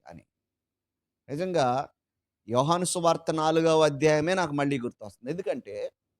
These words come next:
అక్కడ కూడా బావి దగ్గరే, అక్కడ కూడా జీవితం చెడిపోయిన స్త్రీయే కూర్చొని ఉంది, అక్కడ కూడా ఒంటరైన స్త్రీయే కూర్చొని ఉంది. అక్కడికి వచ్చింది ఆ ఒంటరైన స్త్రీ. ఆ స్త్రీని ప్రభువారు చూసి, తన జీవితాన్ని బాగు చేసి,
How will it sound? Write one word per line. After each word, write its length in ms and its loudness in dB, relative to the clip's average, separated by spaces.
అక్కడ 260 0
కూడా 240 2
బావి 300 4
దగ్గరే, 640 -6
అక్కడ 260 -2
కూడా 320 4
జీవితం 540 -2
చెడిపోయిన 420 -2
స్త్రీయే 360 -6
కూర్చొని 440 -8
ఉంది, 340 -12
అక్కడ 260 2
కూడా 260 4
ఒంటరైన 560 2
స్త్రీయే 320 -2
కూర్చొని 440 -4
ఉంది. 420 -6
అక్కడికి 320 0
వచ్చింది 480 0
ఆ 120 -2
ఒంటరైన 500 0
స్త్రీ. 400 -8
ఆ 180 6
స్త్రీని 640 4
ప్రభువారు 560 -4
చూసి, 400 -6
తన 220 -6
జీవితాన్ని 520 -4
బాగు 300 -2
చేసి, 500 -8